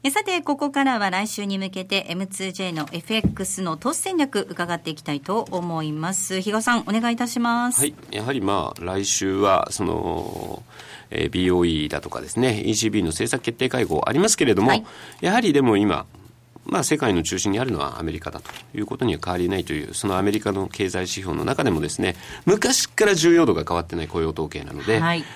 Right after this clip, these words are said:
Speaker 2: まあ、やはりそこに注目して、ドル円というところが無難なところなのかなというふうに思ってますね。
Speaker 1: うん。
Speaker 2: まあ、えー、そういう意味で、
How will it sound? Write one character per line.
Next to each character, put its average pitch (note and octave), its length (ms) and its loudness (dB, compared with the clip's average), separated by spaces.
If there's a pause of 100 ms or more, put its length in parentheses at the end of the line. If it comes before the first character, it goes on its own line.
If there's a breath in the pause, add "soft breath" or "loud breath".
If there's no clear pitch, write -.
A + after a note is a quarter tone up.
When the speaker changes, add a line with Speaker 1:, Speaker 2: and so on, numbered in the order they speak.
(120)
Speaker 2:
ま D#3+ 120 2
あ、 - 20 4
や G2+ 140 2
は A#2 80 0
り G2 100 0
そ F2 120 -2
こ F#2 120 0
に F2+ 80 0
注 E2 180 -4
目 D2+ 180 -2
し - 120 -6
て、 E3+ 260 2
ド F2 140 0
ル F2+ 100 4
円 E2+ 140 4
と F2+ 80 -2
い F2 80 2
う - 20 0
と - 100 -6
こ A2 100 -2
ろ C3+ 60 0
が G2+ 120 0
無 D#2+ 120 -6
難 F2 160 0
な E2 100 -4
と E2 100 -10
こ G2 80 -4
ろ G#2+ 80 2
な G#2+ 100 0
の D2+ 80 -4
か F#2 80 -6
な G#2+ 220 0
と - 100 -18 (300)
い G#2+ 80 -2
う G#2 60 -2
ふ G#2 60 -6
う F#2 60 2
に E2+ 60 0
思 E2 140 -2
っ - 20 -10
て E2 120 -14
ま - 80 -8
す A2 120 -6
ね。 D3 200 0
Speaker 1:
う F#3+ 40 -4
ん。 D3 120 -6 (360 loud breath)
Speaker 2:
ま E3+ 100 0
あ、 C3+ 140 0 (300 loud breath)
え A#2 460 4
ー、 A#2 40 0
そ D#3+ 160 4
う D#3 60 8
い D#3 100 8
う D3+ 40 6
意 D3 100 6
味 G2 80 4
で、 - 180 -2